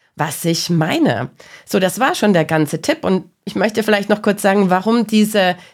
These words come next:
Detox-Maßnahme Sinn ergibt oder doppelt Sinn ergibt.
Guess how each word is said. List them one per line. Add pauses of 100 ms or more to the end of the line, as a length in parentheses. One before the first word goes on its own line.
(160)
Detox-Maßnahme (280)
Sinn
ergibt
oder
doppelt
Sinn
ergibt.